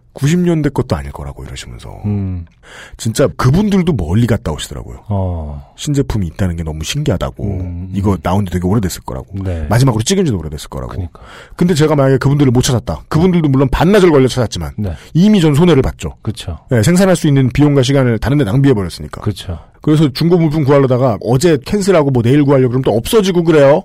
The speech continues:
Speaker 2: 음.
Speaker 1: 호주 같은 데는 오래된 차도 많이 다니고.
Speaker 2: 네네.
Speaker 1: 다음 주 수요일이나 됐을까요? 똑같은 차를 멀쩡해 보이는 이십 대 중반의 청년이 몰고 오더군요.
Speaker 2: 네.
Speaker 1: 아들이죠.
Speaker 2: 음.
Speaker 1: 차량 점검 때문에 왔다고 했습니다. 저는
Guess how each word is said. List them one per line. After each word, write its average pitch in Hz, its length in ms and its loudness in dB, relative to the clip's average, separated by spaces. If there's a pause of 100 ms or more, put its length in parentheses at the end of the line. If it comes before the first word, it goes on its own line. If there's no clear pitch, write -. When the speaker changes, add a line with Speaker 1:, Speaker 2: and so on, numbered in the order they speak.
Speaker 2:
음. 123 380 2
Speaker 1:
호주 185 160 2
같은 185 200 0
데는 170 160 2
오래된 156 260 2
차도 151 180 -2
많이 113 180 2
다니고. 147 440 2 (100)
Speaker 2:
네네. 95 440 -2 (1040)
Speaker 1:
다음 139 300 2
주 107 160 -6
수요일이나 196 480 2
됐을까요? 185 580 2 (440)
똑같은 220 480 -2
차를 208 340 4
멀쩡해 170 420 2
보이는 165 340 2
이십 104 320 -2
대 151 100 0
중반의 139 400 2
청년이 165 340 0
몰고 151 280 4
오더군요. 151 460 2
Speaker 2:
네. 95 400 -4 (240)
Speaker 1:
아들이죠. 185 760 0
Speaker 2:
음. 92 420 -4 (720)
Speaker 1:
차량 247 320 0
점검 190 300 0
때문에 156 280 2
왔다고 139 380 2
했습니다. 127 540 -4 (360)
저는 156 440 0